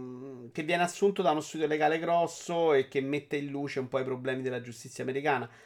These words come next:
E che tra l'altro nella sua testa aveva anche pensato a come riscrivere la giustizia americana. Eh, l'attore è famoso, è con...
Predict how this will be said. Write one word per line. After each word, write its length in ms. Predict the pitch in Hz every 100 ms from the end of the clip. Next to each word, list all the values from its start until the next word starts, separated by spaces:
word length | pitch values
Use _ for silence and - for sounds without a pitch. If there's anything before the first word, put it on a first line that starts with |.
| - -
E 140 | 139
che 220 | 139 156
tra 160 | 156 165
l'altro 260 | 156 151 139
nella 220 | 143 147
sua 120 | 160
testa 380 | 147 147 - 135
aveva 220 | 135 127
anche 260 | 139 139 131
pensato 400 | 127 - 131 131
a 60 |
come 240 | - 131 127
riscrivere 600 | 120 - - 127 127 120
la 140 | 120
giustizia 400 | 120 - - 123
americana. 460 | 123 120 - - - _ _ _ _ _
Eh, 260 | 131 131 131
l'attore 400 | 151 151 208 185
è 40 |
famoso, 640 | - 151 156 139 120 123
è 200 | 143 147
con... 520 | - 165 131 117 113